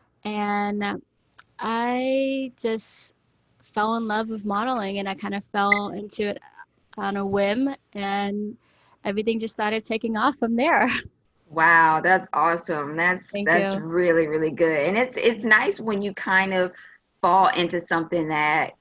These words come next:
Speaker 2: you're good at. You know what I mean? When you, that point when you realize, "Wow, you know,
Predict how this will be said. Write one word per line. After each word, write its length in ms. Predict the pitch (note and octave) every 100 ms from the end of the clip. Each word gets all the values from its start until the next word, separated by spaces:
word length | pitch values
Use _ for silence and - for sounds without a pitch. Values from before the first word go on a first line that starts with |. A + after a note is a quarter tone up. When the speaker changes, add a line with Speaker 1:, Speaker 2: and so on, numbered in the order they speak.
| _ -
Speaker 2:
you're 240 | E3+ E3+
good 320 | - E3+ D#3+
at. 240 | B2+ - E3+
You 80 |
know 160 | G3 A3
what 140 | A3+
I 100 | G#3
mean? 420 | F#3 F#3 F#3 F#3+ F3+
When 140 | E3+
you, 240 | F3+ D#3 - _
that 280 | - E3+ -
point 340 | - G3 F#3 F3
when 160 | E3
you 120 | E3
realize, 480 | E3 F3 E3 D#3+ D#3+
"Wow, 380 | D#3 E3 D#3+ D#3
you 120 | D#3+
know, 260 | D#3 D#3